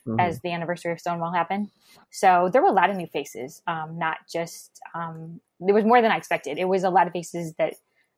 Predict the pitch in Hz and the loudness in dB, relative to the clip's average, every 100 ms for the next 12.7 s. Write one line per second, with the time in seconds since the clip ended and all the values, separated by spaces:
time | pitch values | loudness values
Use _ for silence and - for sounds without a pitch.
0 | - 165 151 160 277 247 226 247 226 202 | -4 -2 -2 2 2 2 0 2 2 2
1 | 196 185 180 165 156 - - - - _ | 2 2 2 2 -2 -6 -14 -14 -16 _
2 | _ - - 156 151 - - 170 160 180 | _ -12 -6 -4 -4 -10 -14 -12 -4 0
3 | 220 170 170 - - - - 175 165 160 | 0 0 -4 -6 -18 -16 -8 -6 -2 -4
4 | 170 165 160 - 170 151 - 147 151 - | -2 -8 -10 -12 -4 -4 -4 -12 -12 -12
5 | 156 _ _ _ _ _ - 156 - - | -14 _ _ _ _ _ -4 -4 -4 -16
6 | 156 170 160 156 151 147 _ _ 196 208 | -12 -8 -4 2 2 2 _ _ 0 2
7 | 196 175 196 160 151 180 - - 233 214 | 2 0 -2 -2 0 0 -2 -6 0 2
8 | 202 220 - _ _ _ _ - 165 160 | 6 6 4 _ _ _ _ -6 -4 -4
9 | 160 151 147 151 147 _ _ _ _ - | -2 -2 -2 -8 -16 _ _ _ _ -16
10 | 147 156 170 170 151 143 151 - - 104 | -6 -4 -2 -4 -6 -8 -10 -14 -12 -6
11 | 147 151 147 160 160 156 - 156 - - | -6 -6 -14 -16 -14 -16 -14 -12 -6 -8
12 | - - _ _ - 151 151 | -8 -20 _ _ -12 -12 -12